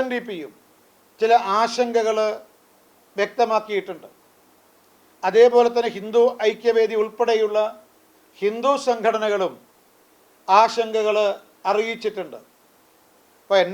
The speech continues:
എസ് എസിൻ്റെയും എസ് എൻ ഡി പിയുടെയും അതേപോലെ ഹിന്ദു ഐക്യവേദി പോലുള്ള ഹിന്ദു സംഘടനകളുടെയും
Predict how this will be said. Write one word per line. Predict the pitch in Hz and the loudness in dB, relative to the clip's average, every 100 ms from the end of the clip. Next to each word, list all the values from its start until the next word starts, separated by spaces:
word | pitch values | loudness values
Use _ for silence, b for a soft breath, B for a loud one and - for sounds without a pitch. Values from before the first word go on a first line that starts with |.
| 240 | -4
എസ് | 240 247 | 0 0
എസിൻ്റെയും | 240 233 233 240 240 180 | -2 0 0 0 -4 -6
എസ് | - | -2
എൻ | 233 233 | -2 -2
ഡി | 233 | -6
പിയുടെയും | 233 226 220 214 233 240 _ _ _ _ _ _ _ _ _ _ _ _ _ _ _ _ _ _ _ _ 202 | -4 -4 0 -2 -4 -12 _ _ _ _ _ _ _ _ _ _ _ _ _ _ _ _ _ _ _ _ 0
അതേപോലെ | 233 254 262 254 | 4 6 6 4
ഹിന്ദു | 208 220 240 262 214 | 0 -4 -2 0 -2
ഐക്യവേദി | 214 240 233 226 226 226 | -2 -2 2 0 0 -2
പോലുള്ള | 220 220 226 220 - _ _ _ _ _ _ _ _ - | -2 2 0 -2 -20 _ _ _ _ _ _ _ _ -8
ഹിന്ദു | 196 233 254 233 | -2 0 0 0
സംഘടനകളുടെയും | 208 220 254 247 226 226 214 | -6 -2 -2 0 0 0 0